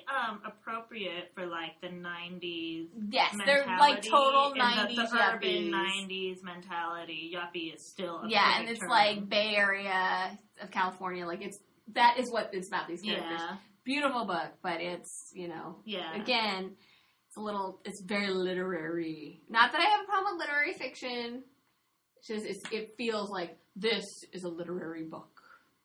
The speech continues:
Speaker 1: <laughs>
Speaker 2: You know,
Speaker 1: Which
Speaker 2: like
Speaker 1: is how the autobiography of Red feels like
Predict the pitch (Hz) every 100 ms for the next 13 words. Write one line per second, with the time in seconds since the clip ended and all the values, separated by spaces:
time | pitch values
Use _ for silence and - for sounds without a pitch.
0 | _ - 294 - - _ _ _ _ 220
1 | 233 233 208 320 190 359 - 294 285 226
2 | 220 208 196 180 170 165 170 175 151 160
3 | 143 - 156 143 147